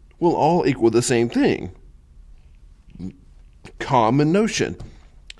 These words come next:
Also, third, the whole is greater than any part.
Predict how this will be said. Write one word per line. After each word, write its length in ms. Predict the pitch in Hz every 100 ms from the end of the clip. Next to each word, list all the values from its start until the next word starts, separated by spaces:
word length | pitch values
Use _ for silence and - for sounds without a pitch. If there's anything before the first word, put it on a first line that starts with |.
| - - - - - - - - - - -
Also, 360 | - 214 202 185
third, 420 | 208 196 120 110
the 80 | 131
whole 360 | 139 175 180
is 100 | 170
greater 340 | 143 - 135 143
than 140 | 139
any 220 | 120 135
part. 400 | 139 214 - -